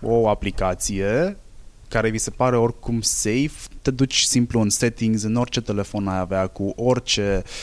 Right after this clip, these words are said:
sistem de operare, te duci în settings și vezi ce permisiuni are aplicația respectivă. Bine, acum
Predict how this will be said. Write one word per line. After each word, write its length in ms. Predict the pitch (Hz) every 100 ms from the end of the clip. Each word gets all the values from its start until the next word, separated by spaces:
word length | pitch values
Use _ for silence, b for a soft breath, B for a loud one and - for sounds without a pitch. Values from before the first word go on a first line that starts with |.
| B B
sistem 380 | - - 117 113
de 80 | 110
operare, 760 | 104 - 98 92 92 110 147
te 140 | 139 120
duci 180 | 127 123
în 80 |
settings 600 | 113 117 117 123 120 117
și 140 | - 110
vezi 300 | 104 110 - B B
ce 140 | -
permisiuni 720 | - 156 139 123 120 117 113 110
are 340 | 117 110 107 -
aplicația 520 | 107 107 - 101 98
respectivă. 760 | 92 - - - 90 80 80 - - - - b b b b b b b b b b
Bine, 420 | 139 135 120 87 -
acum 540 | 104 101 113 156 202